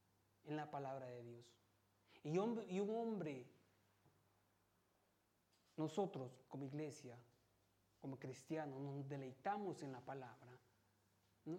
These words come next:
no hay nada que, que, que nos pueda detener. Dice el Salmos noventa y uno, dice, eh, que por aquí lo tengo, que el o-, el once, el once, por aquí lo tengo. Mire, el once termina,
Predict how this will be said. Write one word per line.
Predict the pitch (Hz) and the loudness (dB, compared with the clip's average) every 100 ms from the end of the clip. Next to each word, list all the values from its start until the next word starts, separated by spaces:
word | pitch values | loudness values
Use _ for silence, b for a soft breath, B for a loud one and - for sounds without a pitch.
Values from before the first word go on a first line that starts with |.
| 175 | -4
no | 175 190 | -6 -4
hay | 208 | -4
nada | 202 208 233 226 | -4 -4 -4 -6
que, | - 180 | -4 -6
que, | - 139 | -4 -10
que | - 139 127 127 - - | -8 -8 -8 -10 -14 -6
nos | 147 - | -6 -4
pueda | 170 185 214 | -2 0 0
detener. | 202 156 139 190 214 139 - - _ _ _ _ _ _ - - _ _ _ - - _ _ _ _ _ _ _ _ _ _ - B B - | -2 -4 -2 -2 -2 -6 -16 -20 _ _ _ _ _ _ -20 -20 _ _ _ -20 -20 _ _ _ _ _ _ _ _ _ _ -20 B B 0
Dice | 160 180 220 208 165 | 2 8 8 8 8
el | 160 147 | 4 4
Salmos | - 180 202 208 180 - | 4 6 6 4 4 4
noventa | 160 156 151 143 139 | 4 4 4 2 2
y | |
uno, | 180 202 | 2 2
dice, | 208 170 - 147 156 151 160 147 | 0 -4 0 2 2 2 0 2
eh, | 143 143 135 135 131 131 127 - - - - _ - - - - | 0 2 2 0 -2 -4 -8 -12 -20 -20 -20 _ -20 -20 -20 -4
que | 147 | -2
por | 139 151 | 0 0
aquí | 135 165 | 0 2
lo | 170 | 2
tengo, | 196 220 220 214 - - - - _ - - - 170 - - - - - - - - - - - - - - - - | 2 2 2 -2 -12 -18 -20 -20 _ -20 -20 -8 -6 -6 -12 -18 -20 -20 -20 -20 -20 -20 -20 -20 -20 -20 -20 -18 0
que | |
el | 151 151 | 4 6
o-, | 180 208 | 6 6
el | 156 180 | 6 6
once, | 220 202 180 | 6 4 2
el | 160 | 4
once, | 180 196 - | 4 2 -2
por | 170 160 | -4 -4
aquí | 147 | -4
lo | |
tengo. | 135 139 | -4 -2
Mire, | 151 202 | 4 6
el | 214 | 6
once | 226 220 202 | 4 2 0
termina, | 190 175 185 151 | 2 2 2 0